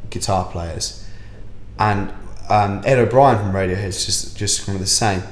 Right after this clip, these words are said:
And, but their approach to the guitar is, is not what guitar players would look at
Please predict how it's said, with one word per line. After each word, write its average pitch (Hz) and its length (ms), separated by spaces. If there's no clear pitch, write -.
And, 110 260
but 117 380
their 156 220
approach 170 560
to 113 60
the 123 60
guitar 117 640
is, 107 260
is 104 260
not 123 600
what 113 480
guitar 156 600
players 104 560
would 107 180
look 120 300
at - 320